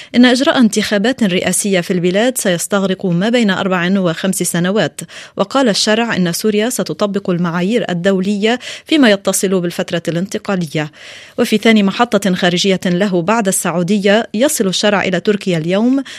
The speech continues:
ومن المرجح أن يكون ملف الأكراد على جدول أعمال هذه الزيارة. في السودان، قتل خمسة وستون شخصاً على الأقل،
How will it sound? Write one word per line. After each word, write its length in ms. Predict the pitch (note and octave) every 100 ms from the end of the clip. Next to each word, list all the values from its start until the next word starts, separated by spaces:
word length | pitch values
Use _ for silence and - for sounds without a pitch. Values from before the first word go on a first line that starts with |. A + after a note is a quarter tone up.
| -
ومن 200 | G#3 F#3+
المرجح 480 | F3 F3+ F#3+ F#3+ -
أن 180 | F#3 F#3
يكون 360 | F3+ C4+ A#3
ملف 400 | E3+ F3 G#3+ -
الأكراد 600 | F3 F3+ - G#3 A#3 B3 -
على 260 | F3+ A3+ B3
جدول 360 | A3 F#3+ F#3 F3+
أعمال 540 | E3+ F3+ F3 F3 E3+ -
هذه 360 | F3 D3+ F3+
الزيارة. 500 | F#3+ F#3+ G3+ D3 D3+ - _ _ _ _ - - - -
في 80 | C4
السودان، 560 | - C4+ C#4 D#4 D4
قتل 540 | C4 C#4+ C#4 C4 A#3+ A3+
خمسة 380 | B3 A#3+ A#3+ A#3+
وستون 760 | A3+ G#3+ A3+ A3 - B3+ A3+ F#3
شخصاً 440 | A#3+ - - G3
على 220 | E3 G3+ G#3
الأقل، 520 | E3 - A3 A#3+